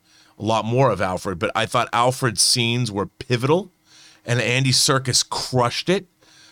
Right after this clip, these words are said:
So while I would have liked to have seen more Alfred, I think they used Alfred judiciously, and I think it worked. I thought it was very effective. Uh, Jose Garcia says, "I would love to have seen the fallout of Gotham sinking." Well,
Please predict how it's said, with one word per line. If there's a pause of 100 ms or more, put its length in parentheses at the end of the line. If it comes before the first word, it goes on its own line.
So
while
I
would
have
liked
to
have
seen
more
Alfred, (420)
I
think
they
used
Alfred
judiciously,
and
I
think
it
worked. (100)
I
thought
it
was
very
effective. (1500)
Uh,
Jose
Garcia
says, (360)
"I
would
love
to
have
seen
the
fallout
of
Gotham
sinking."
Well,